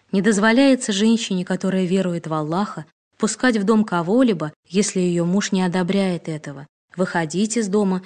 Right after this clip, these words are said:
если ее муж не одобряет этого, прислушиваться к тому, кто настраивает ее против мужа, избегать его постели и ударять его. Если он хмур и обижен,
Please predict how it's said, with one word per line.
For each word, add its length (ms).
если 280
ее 180
муж 260
не 100
одобряет 640
этого, 380
прислушиваться 800
к 80
тому, 280
кто 180
настраивает 680
ее 180
против 460
мужа, 400
избегать 560
его 180
постели 800
и 100
ударять 640
его. 320
Если 320
он 140
хмур 320
и 100
обижен, 600